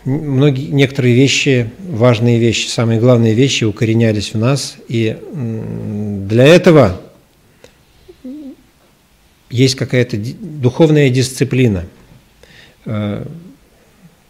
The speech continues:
те привычки, хорошие духовные привычки, которые Господь в нас развивает. Не случайно же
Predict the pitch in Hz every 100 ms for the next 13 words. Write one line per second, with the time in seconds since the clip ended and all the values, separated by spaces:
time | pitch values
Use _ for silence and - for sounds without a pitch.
0 | _ - 156 160 123 170 170 123 - 127
1 | 139 - 110 117 - 117 110 104 117 151
2 | 165 123 - 101 120 117 110 - - -
3 | - 120 160 147 131 131 127 - - 160
4 | 120 123 135 139 110 127 - 127 185 170
5 | 117 101